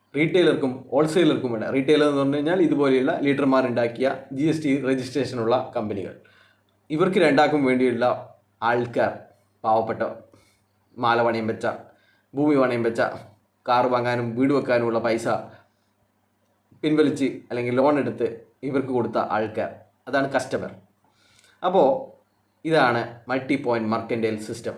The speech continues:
കസ്റ്റമറെ ഉണ്ടാക്കുക, എവിടുന്നാണെങ്കിലും കസ്റ്റമർ ഉണ്ടാക്കുക. അത് ഡയറക്റ്റ് കമ്പനിയിലേക്ക് അടക്കാം, അല്ലെങ്കിൽ ഇതുപോലെയുള്ള ലീഡർമാരുടെ കമ്പനിയിലേക്ക് അടക്കാം. അപ്പോൾ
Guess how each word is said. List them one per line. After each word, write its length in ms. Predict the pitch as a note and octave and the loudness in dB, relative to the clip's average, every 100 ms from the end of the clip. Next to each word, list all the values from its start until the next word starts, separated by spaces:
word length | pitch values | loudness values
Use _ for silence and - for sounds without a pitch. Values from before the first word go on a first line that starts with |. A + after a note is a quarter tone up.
| - | -6
കസ്റ്റമറെ 440 | B2+ - C#3 B2+ A#2 | -8 -2 -2 0 0
ഉണ്ടാക്കുക, 460 | G#2 G2+ G#2 - - - | -2 -6 -6 -10 -12 -8
എവിടുന്നാണെങ്കിലും 880 | B2 B2+ C3 B2+ A#2 G#2+ G#2+ G#2+ G2+ | -6 -2 -2 -2 -2 -4 -4 -6 -6
കസ്റ്റമർ 380 | G#2 - G#2 F#2 | -6 -8 -12 -10
ഉണ്ടാക്കുക. 340 | D#2 - - - _ _ - | -10 -14 -16 -20 _ _ -10
അത് 240 | A#2+ A#2 | -2 -2
ഡയറക്റ്റ് 640 | G#2 A#2+ C3+ C3+ C3 A#2+ - - - | 0 0 -2 -2 -4 -4 -10 -14 -4
കമ്പനിയിലേക്ക് 520 | B2+ D3 D#3 D3+ D3+ | 0 2 4 4 4
അടക്കാം, 460 | C#3 C#3 F3 E3+ - | 0 2 0 -2 -6
അല്ലെങ്കിൽ 360 | B2 A#2+ A#2 | -4 -2 -2
ഇതുപോലെയുള്ള 760 | A2+ - C3+ C3+ A#2 A2 G#2+ - | -2 -4 -2 0 0 0 -2 -4
ലീഡർമാരുടെ 540 | B2 C#3 C3+ A#2+ A2 G#2+ | -2 -2 0 -2 -2 -2
കമ്പനിയിലേക്ക് 520 | G#2 G#2 G2+ G2 F#2 | -4 -6 -6 -6 -6
അടക്കാം. 300 | F2+ D2+ - - _ _ _ _ _ _ _ _ - | -8 -10 -14 -18 _ _ _ _ _ _ _ _ -8
അപ്പോൾ 540 | - B2+ G#2+ - - | -2 2 0 -2 -10